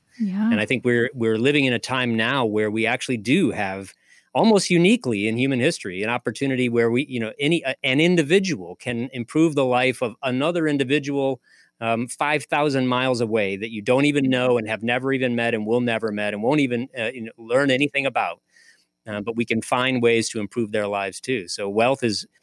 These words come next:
Speaker 2: very important to that, and increasing wealth. And we, you know, we don't wanna destroy wealth. Um, but on the other hand, you know, I think it's really a means to an end. It's not the end itself. And the end itself, I think, is really something like, um, how can I create the best version of my own life,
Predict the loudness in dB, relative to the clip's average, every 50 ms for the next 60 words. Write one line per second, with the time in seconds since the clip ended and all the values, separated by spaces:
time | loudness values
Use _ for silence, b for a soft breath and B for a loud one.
0 | _ _ _ 0 2 2 2 2 2 0 -2 0 2 2 2 2 -2 -4 -2 0
1 | 0 2 2 2 0 -2 -4 -6 -8 -6 -2 0 0 0 0 -2 -2 0 2 2
2 | 2 2 0 -2 -6 -8 -8 -8 -8 -8 -8 -6 -4 -4 -4 -4 -4 -6 -8 -8
3 | -8 -10 -10 -8 -4 -2 2 4 4 4 4 4 2 2 2 0 0 -2 -6 _
4 | _ _ _ _ _ _ _ -8 -4 -2 0 0 0 -2 -2 -6 _ _ _ -2
5 | 0 0 2 2 2 2 4 2 2 0 0 -2 -2 -4 -6 -8 -6 -6 -4 -4
6 | -2 -2 -2 -2 -2 -2 -4 -4 -2 -2 0 0 0 -2 -2 -4 -6 -2 0 2
7 | 2 2 2 2 0 -4 -6 -8 -8 -8 -10 -10 -10 -10 -10 -8 -6 -6 -6 -6
8 | -6 -4 -4 -4 -4 -6 -6 -4 -2 -2 -2 -4 -6 -8 -14 -16 -12 -8 -4 -2
9 | -2 -2 -2 -2 -2 0 0 0 0 0 0 -2 -4 -4 -6 -8 -10 -8 -4 -2
10 | 0 2 2 0 0 -2 -4 -4 -2 -4 -4 -2 0 0 -2 -2 -4 _ b b
11 | b b b b b b _ -4 -2 -2 0 -2 -2 -2 -2 -2 -2 0 0 -2
12 | -2 0 2 2 2 2 2 0 0 0 0 0 -2 -2 -2 0 0 0 -2 -6
13 | -8 -8 -6 -4 -2 0 2 2 2 2 0 -2 -4 -6 -6 -6 -6 -8 -8 -10
14 | -16